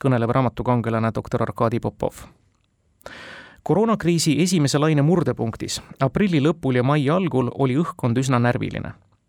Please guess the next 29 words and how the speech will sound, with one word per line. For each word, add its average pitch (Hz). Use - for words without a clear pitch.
Konsulteerisime 160
staabis 160
hunnikut 190
ministeeriume, 123
kes -
igaüks 156
saatis 131
meile 117
oma 113
valdkonnas 135
leevenduste 131
rakendamise 113
plaani. 110
See -
oli 117
hullumeelne 113
tegevus. 110
Hunnik 190
dokumente, 135
mida 117
me 113
pidime 113
kommenteerima 123
ja 117
läbi 143
arutama 135
iga 135
valdkonna 123
kohta. -